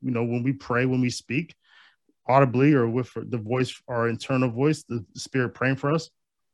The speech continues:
God hears our voice. But the problem in society today was the problem I had when I wanted, when I took life into my own hands, was that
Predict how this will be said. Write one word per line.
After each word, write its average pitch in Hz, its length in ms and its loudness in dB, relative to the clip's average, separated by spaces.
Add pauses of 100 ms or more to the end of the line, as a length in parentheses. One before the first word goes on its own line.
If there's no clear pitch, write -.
(180)
God 147 340 6
hears 135 300 4
our 151 160 4
voice. - 480 0 (1300)
But 185 380 6 (180)
the 170 100 -2
problem 226 400 2
in 208 60 0
society 170 580 0
today 139 340 0
was 151 140 2
the 135 60 -2
problem 127 420 -4
I 226 160 4
had 113 400 -4
when 127 140 -4
I 135 100 2
wanted, 139 420 0 (180)
when 139 140 -4
I 127 100 -2
took 139 260 -2
life 135 280 0
into 135 200 -2
my 127 160 2
own 120 140 -2
hands, 156 440 0 (460)
was 135 160 0
that 139 280 4